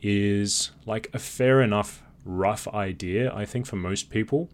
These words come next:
But bear in mind that within that, there can be really big differences depending on how you program, and it can be really big differences just in the fact that, like,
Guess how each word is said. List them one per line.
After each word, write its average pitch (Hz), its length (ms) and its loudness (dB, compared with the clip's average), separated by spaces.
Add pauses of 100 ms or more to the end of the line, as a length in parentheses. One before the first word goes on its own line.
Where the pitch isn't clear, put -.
(500)
But 107 220 0
bear 127 200 4
in 110 100 4
mind 98 500 0
that 95 200 -4
within 131 400 0
that, 90 420 -2
there 101 80 -4
can 98 160 -8
be 98 140 -4
really 113 640 2
big 95 240 -4
differences 101 520 -4
depending 92 440 -8
on 90 60 -8
how 92 120 -10
you 87 160 -12
program, 143 800 2 (260)
and 98 300 -4
it 95 60 -10
can 95 100 -8
be 95 120 -4
really 98 220 0
big 90 160 -6
differences 92 640 -6
just - 220 -6
in 110 80 -4
the 87 60 -6
fact - 280 -4
that, 90 140 -8
like, 87 380 -6